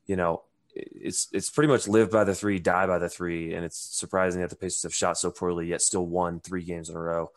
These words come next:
Um, but then also just what, what Vic does in a lineup, like, against a good team. 'Cause, you know, it's the Knicks and it's the Bulls.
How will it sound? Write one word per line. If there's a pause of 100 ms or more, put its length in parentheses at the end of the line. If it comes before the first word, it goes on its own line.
(460)
Um,
but
then
also
just
what, (720)
what (120)
Vic
does (120)
in (880)
a
lineup,
like,
against
a
good
team. (100)
'Cause,
you
know, (640)
it's
the
Knicks (800)
and
it's
the
Bulls.